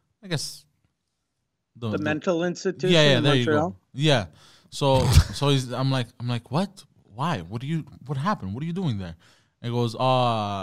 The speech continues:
Speaker 1: I got the cops called on me again." <laughs> I'm like, "What
Speaker 2: But
Speaker 1: the
Speaker 2: they,
Speaker 1: f-"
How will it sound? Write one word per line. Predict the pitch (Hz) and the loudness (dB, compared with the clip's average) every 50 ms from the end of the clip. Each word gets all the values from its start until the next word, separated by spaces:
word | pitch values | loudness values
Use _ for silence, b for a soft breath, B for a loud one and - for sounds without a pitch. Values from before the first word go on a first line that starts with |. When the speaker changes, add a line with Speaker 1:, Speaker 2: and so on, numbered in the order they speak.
| 92 73 - - | -6 -8 -8 -10
Speaker 1:
I | 107 107 | -8 -6
got | 113 104 | -6 -8
the | - 101 | -8 -8
cops | - 107 104 - - | -6 -6 -6 -6 -8
called | - - 104 101 98 | -8 -8 -6 -6 -6
on | 92 85 | -6 -6
me | 85 82 80 | -8 -8 -10
again." | 82 - - - - | -12 -14 -16 -16 -8
<laughs> | - - - - - - - - - - - - _ _ _ _ _ _ _ _ _ _ _ _ _ _ _ _ - | -6 -4 -4 -4 -6 -10 -16 -20 -20 -20 -20 -20 _ _ _ _ _ _ _ _ _ _ _ _ _ _ _ _ -2
I'm | 151 170 | 2 2
like, | 170 156 - | 2 4 4
"What | - 254 262 | 4 6 6
Speaker 2:
But | - | 8
Speaker 1:
the | 311 311 | 6 6
Speaker 2:
they, | 320 302 | 6 4
Speaker 1:
f-" | - | 2